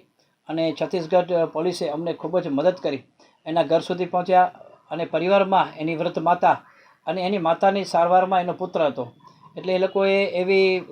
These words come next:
ઈચ્છા વ્યક્ત કરી કે અમે ભુજ સુધી પહોંચી નહીં શકીએ, કારણ કે માતા એંસી વર્ષના છે,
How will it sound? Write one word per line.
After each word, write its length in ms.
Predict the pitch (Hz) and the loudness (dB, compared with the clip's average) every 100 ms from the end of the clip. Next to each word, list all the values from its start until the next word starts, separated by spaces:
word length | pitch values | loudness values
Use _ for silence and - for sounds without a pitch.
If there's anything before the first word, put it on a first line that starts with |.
| 139 - | -18 -18
ઈચ્છા 240 | 165 190 | 0 2
વ્યક્ત 220 | 180 175 | 2 -2
કરી 240 | 170 180 185 | -2 -2 -2
કે 140 | 180 | -2
અમે 460 | 151 180 190 185 180 - _ _ _ | -4 -2 -2 -2 -4 -12 _ _ _
ભુજ 220 | 131 175 185 | -2 -2 0
સુધી 240 | 190 180 | 0 -2
પહોંચી 320 | 170 175 202 | -2 0 0
નહીં 140 | 185 165 | 0 -4
શકીએ, 420 | 165 - 139 135 | -6 -6 -8 -8
કારણ 180 | 160 170 | -6 -6
કે 200 | 175 175 | -4 -4
માતા 320 | 151 160 180 | -2 2 2
એંસી 240 | 170 165 180 | 2 0 -2
વર્ષના 360 | 175 170 180 | -2 -2 -4
છે, 300 | 165 175 175 | -2 -4 -6